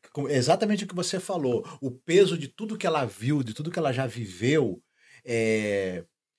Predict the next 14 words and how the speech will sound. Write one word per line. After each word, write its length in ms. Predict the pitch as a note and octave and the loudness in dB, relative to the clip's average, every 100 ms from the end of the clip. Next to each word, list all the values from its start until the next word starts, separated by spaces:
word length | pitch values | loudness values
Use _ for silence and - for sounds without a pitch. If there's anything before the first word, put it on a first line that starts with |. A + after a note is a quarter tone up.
| _ | _
é 80 | D3+ | -2
uma 160 | D3 D3 | 0 4
carga 260 | D#3 D#3 | 4 4
pesada 400 | D3+ D#3+ C#3 C3+ | 4 4 4 2
demais 920 | C#3+ D#3 C#3 C3 A2+ - - - - _ _ | 0 2 2 2 0 -4 -6 -8 -12 _ _
pra 160 | A#2+ A2+ | -4 -2
ela. 380 | G2+ F#2 F2 F2 - | 0 -4 -8 -12 -16
A-, 100 | A#2+ | -10
os 240 | A#2 C3 A#2+ | -4 0 2
horrores 640 | C#3 A#2+ C3 G3 F#3 - | 2 4 8 8 8 0
todos 360 | - D#3+ D3+ C3+ | 0 -2 0 -4
que 80 | - | -2
ela 140 | C3 | -2
acumulou 720 | B2 - C#3+ B2+ B2+ F#3 F3 | -2 -6 -4 0 6 6 6